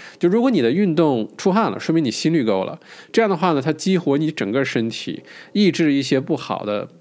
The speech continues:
像皮质醇这些激素，然后分泌更多的让你快乐的激素，还能提高你大脑的工作效率。所以这个出汗这事儿真的是很有道理的哈。嗯，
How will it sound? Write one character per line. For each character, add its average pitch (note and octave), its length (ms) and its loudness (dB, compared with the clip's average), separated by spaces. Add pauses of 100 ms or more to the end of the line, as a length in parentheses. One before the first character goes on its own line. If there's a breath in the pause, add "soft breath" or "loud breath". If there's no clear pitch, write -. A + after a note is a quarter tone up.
(100)
像 G#2+ 300 -2
皮 G#2 160 -6
质 B2+ 100 -2
醇 G#2+ 300 -4
这 C3 100 -4
些 A2+ 140 -2
激 A2 180 -4
素， G#2 360 -6
然 A#2+ 120 -2
后 C#3 80 0
分 F#3+ 220 2
泌 F3+ 140 2
更 F3 160 0
多 D#3+ 160 0
的 D3+ 80 0
让 D3+ 120 0
你 G2+ 100 -2
快 A3 280 -2
乐 B2 100 -2
的 G#2 80 -2
激 G2+ 220 -4
素， - 300 -8
还 D3 140 -2
能 D#3+ 100 0
提 D#3 180 -2
高 D#3+ 140 2
你 A#2+ 100 -2
大 D#3 160 0
脑 G2+ 160 -4
的 G#2 80 -6
工 C3 100 -4
作 C3+ 120 0
效 C3+ 220 -4
率。 G#2 120 -12 (380 loud breath)
所 G#3 100 0
以 G#3 60 4
这 A3+ 100 2
个 E3 140 2 (180)
出 - 160 -2
汗 F3+ 180 2
这 C3 80 2
事 B2+ 120 0
儿 B2 60 0
真 E3 200 0
的 E3 80 2
是 C#3 100 -2
很 B2 160 -4
有 C3+ 80 0
道 F#2+ 200 -2
理 F2+ 100 -10
的 G#2+ 80 -10
哈。 - 220 -20 (580 loud breath)
嗯， C3 260 0